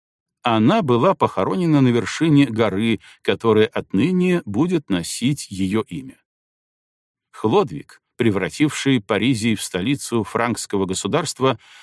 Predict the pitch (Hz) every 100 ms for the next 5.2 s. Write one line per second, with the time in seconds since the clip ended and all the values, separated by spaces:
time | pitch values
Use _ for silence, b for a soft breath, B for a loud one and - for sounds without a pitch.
0 | B 113 - - 196 202 156 147 170 117
1 | 113 87 98 175 156 139 104 95 160 -
2 | 127 - 85 - 95 95 - b b b
3 | b - 127 147 135 196 - 104 90 82
4 | 165 170 165 165 113 98 - - - 117
5 | 135 123